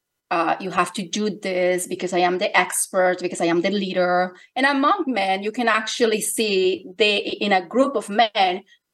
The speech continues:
you can always see who is the leader in that group, you know. But I want us to, to go to the next level, which is the conscious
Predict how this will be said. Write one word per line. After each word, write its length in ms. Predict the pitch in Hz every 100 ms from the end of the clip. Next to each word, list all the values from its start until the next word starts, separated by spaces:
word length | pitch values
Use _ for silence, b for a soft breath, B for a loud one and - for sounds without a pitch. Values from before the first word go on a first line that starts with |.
| _
you 140 | 233 254
can 180 | 262 247
always 400 | 247 233 233 240
see 200 | - 226 220
who 160 | 214 208
is 300 | 202 196 180
the 100 | 185
leader 600 | 185 214 220 170 160 160 _ -
in 180 | 196 185
that 240 | 170 165
group, 320 | 180 165 151
you 80 | 175
know. 320 | 170 185 220 B B -
But 460 | 185 233 226 220 - - 233
I 100 | 247
want 420 | 247 285 330 339 - _ -
us 480 | 247 302 247 202 -
to, 320 | - 247 233 -
to 100 | 254
go 180 | 208 262
to 140 | 330
the 100 | 311
next 420 | 214 202 - -
level, 560 | 208 190 220 220 180 180
which 280 | 214 208 240
is 220 | 214 202
the 120 | - -
conscious 960 | - 220 214 214 - 208 180 175 -